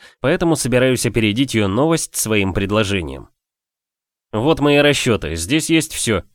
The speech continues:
Изучи и пойми, что вложиться во франшизу магазина техники – лучшее решение". Отдаю ему распечатки, а сам бегу вслед за своей сладкой малышкой. Самой лучшей,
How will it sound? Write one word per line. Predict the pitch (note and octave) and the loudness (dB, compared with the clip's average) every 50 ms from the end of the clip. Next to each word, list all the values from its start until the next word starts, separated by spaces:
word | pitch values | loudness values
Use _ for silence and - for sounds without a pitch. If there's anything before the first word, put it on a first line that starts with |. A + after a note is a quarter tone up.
| _ _ | _ _
Изучи | - G2+ F#2 G#2 A#2 G#2+ - G#3+ G3+ | -4 -4 -2 -2 -2 -2 -2 0 0
и | E3+ | 0
пойми, | C3 C#3+ C3 C3 D3+ F3+ | 2 2 2 4 4 2
что | - - - B2 G#2+ | 2 2 0 0 0
вложиться | G2 A#2 A#2+ A2 B2 E3+ E3 - - A#2+ | 2 2 0 0 2 0 0 0 0 0
во | A#2+ A2 | 0 0
франшизу | - B2 B2 A#2+ - D3+ D3+ C3 C3 | 2 0 0 0 0 0 0 2 2
магазина | A#2+ A#2 G#2+ A#2 A2+ A#2+ C3+ B2+ A#2+ G#2 | 2 2 2 2 2 2 2 2 0 0
техники – | - - F#3 E3+ - E3 D3+ - D3+ | 0 0 0 0 2 0 0 2 2
лучшее | D3 D#3 D#3+ C3 - - G#2+ G2 F#2+ | 2 2 2 0 0 0 0 0 0
решение". | G2 G#2+ - - A#2 G2 E2 C#2 A#1+ - - _ _ _ _ _ _ _ _ _ _ _ _ _ _ _ | 0 0 -2 -2 -2 -2 -2 -4 -8 -14 -20 _ _ _ _ _ _ _ _ _ _ _ _ _ _ _
Отдаю | - F#2+ E2+ E2 F#2+ G#2 G#2 A2 G#2+ | -12 -12 -8 -4 -4 -2 0 0 0
ему | G2 F#2+ F#2 F2+ | 0 0 0 0
распечатки, | F2+ F2 - - G#2+ F#2 - - F3+ F3+ - - D3 | 0 -2 -2 -4 -6 -4 -2 -2 -4 -2 -2 0 0
а | B2+ | 0
сам | - - F#3 F3 D3+ | 0 0 -2 0 0
бегу | D#3 D3+ D3+ C#3+ | -2 0 -2 -2
вслед | - - - D#3 D#3+ C3+ | -2 -2 0 0 0 0
за | B2 B2 | -2 -4
своей | - - A#2 A#2 A2+ A2 | -2 -2 0 0 0 -2
сладкой | - A2 G#2 G#2 G2+ - - G#2 | -2 -2 0 -2 0 0 -2 0
малышкой. | G2+ G#2 G#2+ G#2 F#2 D#2 C#2+ - - - - - _ _ _ _ _ | 0 0 0 0 -2 -2 -6 -10 -12 -14 -16 -20 _ _ _ _ _
Самой | - - - C3+ C3+ C#3+ C#3+ C#3 | -8 -6 -2 -2 0 0 0 0
лучшей, | C#3 B2 G2+ F2 - - - - D#2 - | 0 0 -2 -2 -4 -8 -10 -10 -14 -18